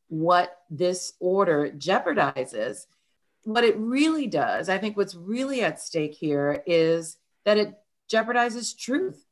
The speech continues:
and it jeopardizes the very difficult and painstaking work that has been done by so many of us to get to a place where we can begin to confront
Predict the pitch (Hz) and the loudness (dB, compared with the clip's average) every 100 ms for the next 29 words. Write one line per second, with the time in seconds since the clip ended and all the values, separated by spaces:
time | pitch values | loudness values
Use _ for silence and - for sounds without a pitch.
0 | _ _ _ 190 190 - 226 233 226 226 | _ _ _ -2 -2 -2 -4 0 0 0
1 | 214 208 - 202 170 196 208 214 208 202 | -2 -6 -4 -4 -2 0 2 2 2 -2
2 | _ _ 156 - 220 214 196 196 175 - | _ _ -16 -8 -6 0 0 0 -4 -6
3 | 190 190 - - 175 175 156 160 202 - | -4 -4 -6 -8 -6 -4 0 2 2 2
4 | 175 160 151 - _ _ 185 175 165 165 | 2 2 0 -8 _ _ 0 0 0 -2
5 | 160 180 185 156 156 214 185 160 160 247 | 2 2 2 0 0 0 0 0 -2 -2
6 | 190 139 151 - - _ _ - 196 160 | -2 -2 -4 -6 -20 _ _ -2 0 4
7 | 196 - 262 220 - 170 156 175 151 175 | 2 2 -2 -2 -2 0 0 -2 -4 -4
8 | 180 180 156 147 160 170 165 - 156 147 | -6 -6 -6 -6 -6 -6 -8 -10 -10 -8
9 | 151 185 214 - | 0 0 0 -6